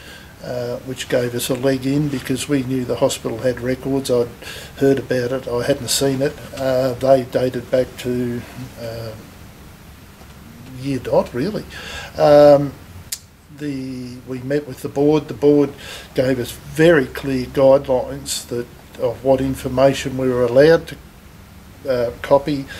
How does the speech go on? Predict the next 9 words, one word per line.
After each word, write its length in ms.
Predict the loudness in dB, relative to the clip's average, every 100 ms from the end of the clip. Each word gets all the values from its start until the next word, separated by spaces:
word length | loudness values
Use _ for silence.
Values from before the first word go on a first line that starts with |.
| -16 -10 -4
and 240 | -4 -2
what 160 | -4 -4
information 840 | -6 -8 -4 -2 -2 -6 -8 -8
we 200 | -8 -10 -10 -4
weren't 380 | 0 0 -2 -12 -12 -10
allowed 360 | -4 -4 -4
to 60 | -10
copy. 400 | -8 -8 -8 -12 -14 -16 -16 -16 -18 -20 -12
Uh, 600 | -6 -4 -4 -4 -6 -8